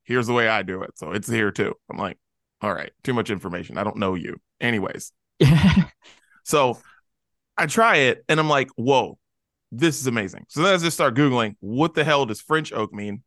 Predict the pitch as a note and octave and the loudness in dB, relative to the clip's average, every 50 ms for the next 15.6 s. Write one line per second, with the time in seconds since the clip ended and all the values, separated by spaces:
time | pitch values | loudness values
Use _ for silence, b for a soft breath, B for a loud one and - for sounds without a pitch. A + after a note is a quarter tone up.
0 | _ - A#2 E3+ G#3 G#3 F#3+ E3 E3+ D3+ C3 C3 B2 A#2+ G#2+ G2+ G#2 F#2 F#2 G2 | _ -2 0 2 2 2 2 2 0 0 0 0 -2 -2 -2 -4 -6 -8 -8 -4
1 | G2 A#2+ B2 B2 - G#2 F#2+ F#2 F#2 F#2+ F2+ F2+ F#2+ G#2 - _ - A#2+ B2 - | -2 -2 -2 -2 -4 -8 -8 -8 -6 -8 -6 -6 -8 -10 -12 _ -2 -2 -2 -2
2 | - - C#3 C3 - - A#2+ A#2+ A2+ - - G#2+ G#2+ A2+ G#2+ G2 F#2+ F2+ - - | -2 -2 -2 -2 0 0 -2 -2 -2 -2 -2 0 0 0 0 -2 -4 -8 -4 -4
3 | G2+ F#2+ F2+ F#2+ F#2 - - F#2 F#2+ G2+ G2 G#2+ G#2+ F2+ G#2+ G2 - - - G#2 | -2 -2 -2 -2 -4 -6 -6 -6 -4 -2 0 -2 -2 -2 -4 -8 -8 -8 -8 -6
4 | G2 F#2+ - - - - - B2+ C#3+ C#3 A2+ F#2+ G2+ G2+ - - D#3 F3+ F#3+ F#3+ | -6 -6 -8 -10 -14 -6 -2 0 2 2 2 0 0 -2 0 2 4 4 4 4
5 | F3+ D#3 C3+ C3 B2 A#2 A2+ - b b b b b F3 E3+ E3+ F#3 G3 G#3 F3 | 4 4 4 4 4 2 2 -2 b b b b b 0 2 4 2 2 2 0
6 | - F#3 F3+ E3+ D3 C#3+ D3+ D#3 D#3 C#3 - - - B2 C#3+ F#3+ F3+ C3 B2+ A2 | 0 -2 0 0 2 2 4 4 2 0 0 -10 -6 -2 -2 -2 0 -2 -4 -4
7 | - A2+ G2+ G2 G#2+ _ _ _ _ _ - F3+ G#3+ A3+ G#3+ F3+ C3+ A#2+ A#2 G#2+ | -4 -8 -8 -8 -8 _ _ _ _ _ -2 -2 -2 0 0 -2 -2 0 -2 -4
8 | F2+ - _ _ _ _ _ _ - F#3+ A3 G3+ F3+ - - - b b b b | -6 -6 _ _ _ _ _ _ 2 4 4 4 2 -2 -10 -12 b b b b
9 | b b b b _ - D3 F3 G3 A3 B3+ A#3+ G#3 G3 G3+ G3 - D#3 F#3 E3+ | b b b b _ -4 0 0 2 2 2 2 4 4 2 2 0 -4 -6 -2
10 | D3 E3 E3 G3 F#3+ - F3 D#3 - F3+ E3+ E3+ F3+ F3 D#3 E3+ E3+ E3 E3 D3+ | 0 0 0 0 -2 -8 -12 -6 -4 -4 -4 -2 -4 -4 -2 -2 -2 -2 0 -2
11 | D#3+ D3+ C#3+ C#3 D3 D3+ D3+ C3+ G#2+ B2+ C3+ C3 _ - C3 C#3+ D3+ C#3+ - - | -2 -2 -2 -2 0 0 0 -2 -2 -6 -8 -8 _ -8 -6 -6 -6 -6 -8 -10
12 | C#3 C3 C3+ - - D3+ C#3+ C#3+ C#3+ C#3+ C#3 C#3 C#3 C3 A#2+ A2+ G#2+ G#2 G2+ - | -10 -10 -8 -2 0 0 0 2 0 0 0 0 0 -2 -4 -2 -4 -6 -6 -8
13 | - A2+ G2+ F#2+ A#2+ C#3+ C#3+ C#3 - C3 A#2 G#2+ A2 G2+ G2+ G#2 A2+ - C#3+ C3+ | -10 -8 -6 -2 -2 -2 -2 -2 -4 -6 -4 -2 -2 -4 -4 -6 -8 -6 -6 -6
14 | - - - C3+ B2+ - A#2 G#2 A2 A#2 A2+ A2 G#2+ F#2 E2 - G2 A2+ B2 - | -6 -4 -4 -4 -2 -2 -6 -4 -2 -2 0 0 -2 -2 -4 -2 -2 -2 -2 -2
15 | - C#3 C3 C3 C3 D3+ C#3 B2+ C#3 C3+ C#3 | -2 -2 -2 -2 -4 -6 -4 -4 -4 -4 -4